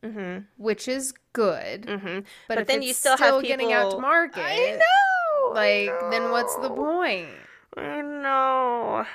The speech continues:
Speaker 1: I know. And, like, I guess it's so bad still that, like, shops in Australia have to, like, ban bulk purchases on infant formula because people in China, since that's, like, the closest supplier they can get, will try to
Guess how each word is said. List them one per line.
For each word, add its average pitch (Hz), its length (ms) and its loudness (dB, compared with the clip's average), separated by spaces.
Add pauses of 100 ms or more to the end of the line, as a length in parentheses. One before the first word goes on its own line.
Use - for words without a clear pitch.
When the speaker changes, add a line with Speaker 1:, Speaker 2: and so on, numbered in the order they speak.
(120)
Speaker 1:
I 233 180 -4
know. 214 300 2
And, 233 260 -2
like, 226 260 2
I 233 80 4
guess 269 240 2
it's 294 160 -10
so 247 240 4
bad 202 400 4
still 190 380 -6
that, 190 180 -6
like, 185 240 -2
shops - 400 0
in 226 100 -6
Australia 208 880 -4 (300)
have 208 280 2
to, 185 420 2
like, - 320 -6
ban 196 480 -2
bulk 190 320 -4
purchases 196 580 -8
on 180 140 -4
infant 180 420 -10
formula 196 420 -4
because 196 260 -4
people 196 300 -8
in 180 120 -8
China, 190 500 -2
since 180 200 -16
that's, - 220 -12
like, - 160 -14
the - 80 -20
closest 185 460 -10
supplier 175 360 -2
they 170 120 -8
can 170 160 -14
get, 185 180 -4
will 165 120 -12
try 190 260 -4
to 185 100 -6